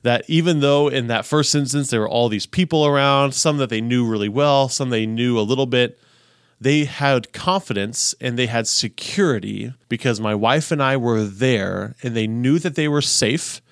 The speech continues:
and they knew, uh, that they could flourish and have fun in that situation. In our own lives, when we have our security and our confidence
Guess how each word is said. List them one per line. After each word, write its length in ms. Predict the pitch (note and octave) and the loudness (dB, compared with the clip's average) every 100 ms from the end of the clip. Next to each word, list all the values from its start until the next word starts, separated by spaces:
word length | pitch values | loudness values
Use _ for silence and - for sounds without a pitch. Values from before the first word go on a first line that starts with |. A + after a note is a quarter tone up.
| - | -6
and 140 | A2+ | -2
they 140 | A#2+ A#2 | 0 2
knew, 540 | A#2+ C#3 C#3 C3+ C3 B2+ _ _ - | 2 4 4 2 0 -6 _ _ -6
uh, 220 | A2 G#2+ | -2 0
that 160 | A2 G#2 | 0 0
they 180 | A#2+ | 0
could 220 | A#2 A#2 F#2+ | 0 -4 -6
flourish 560 | - B2 B2+ A#2+ - | -4 2 2 2 0
and 100 | A#2 | -4
have 240 | F#2+ A2 G#2+ | -2 -2 -2
fun 340 | A2+ G#2 G2+ | -2 -2 -2
in 220 | A2 G#2+ | -4 -4
that 240 | G2+ F#2+ F#2 _ _ _ - | -2 -4 -6 _ _ _ -12
situation. 760 | - A2+ F#2+ F#2 F2+ - F#2+ F2 - - - _ _ _ _ _ _ _ _ _ _ _ _ - | -6 -4 -4 -6 -6 -10 -12 -18 -20 -20 -20 _ _ _ _ _ _ _ _ _ _ _ _ -10
In 140 | C#3 C3 | -2 2
our 160 | A#2+ | 4
own 180 | B2+ C#3+ | 4 2
lives, 500 | A#2+ F2 - - - - | -2 -6 -8 -8 -8 -8
when 120 | A2+ | -4
we 120 | A2+ | -2
have 360 | G#2 A#2+ D3 C#3+ | 0 2 2 2
our 200 | B2 A#2 | 0 0
security 840 | - - - C#3 D3 D#3 D#3+ D3+ | -2 -4 -4 0 2 2 2 0
and 120 | A#2+ | -2
our 100 | G#2 | -4
confidence 640 | G#2 - C3 B2+ B2 A#2 | -6 -2 -2 -2 -2 -2